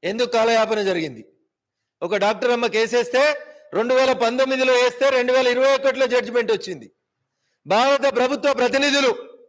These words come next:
ఒక చీఫ్ secretary మీద రెండు వేల పదిహేడులో కేసేస్తే హైకోర్టు బెంచ్ ముందుకి వాదనలకి ట్వంటీ ట్వంటీ టూ దాకా, ఐదు సంవత్సరాల దాకా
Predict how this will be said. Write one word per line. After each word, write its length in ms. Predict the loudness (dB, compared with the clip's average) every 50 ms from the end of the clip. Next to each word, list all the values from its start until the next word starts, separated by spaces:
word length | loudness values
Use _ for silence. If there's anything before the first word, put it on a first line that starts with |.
| _ _ _ _ _ _ -6
ఒక 100 | -2 -2 -2 -2 -2 -2
చీఫ్ 320 | -2 -2 -2 -4 -6 -4
secretary 480 | -4 0 0 0 0 0 0 -2 -2 0
మీద 200 | 0 0 0 0 -2 -2 -4 -10 -20 -20 _ _ -4
రెండు 240 | -2 -2 0 0 2
వేల 220 | 2 2 2 2
పదిహేడులో 640 | 0 0 0 0 0 2 2 2 0 0 0 0 0
కేసేస్తే 840 | 0 0 -2 0 0 0 -2 -2 -2 0 0 0 0 0 -2 -6 -12 -20 -20 _ _ _ _ _ -2
హైకోర్టు 480 | -2 -2 -2 0 0 0 0 -2 -4
బెంచ్ 400 | -4 0 0 0 0 0 -2 -4
ముందుకి 360 | -4 -2 -2 -2 -2 -4 -2
వాదనలకి 680 | -2 0 0 0 0 0 0 0 -2 -2 0 -2 -2 -4 -6 -12 _ _ _ _ _
ట్వంటీ 340 | -2 -2 -2 0 -2 -2 -2
ట్వంటీ 320 | -2 -2 -2 -2 -4 -6
టూ 140 | -4 -4 -2
దాకా, 360 | 0 0 0 0 0 -2 0 0
ఐదు 300 | 0 0 0 -2 -2 -2
సంవత్సరాల 520 | -2 -2 -2 -2 -2 0 0 0 0 0
దాకా 340 | 0 0 0 0 0 -2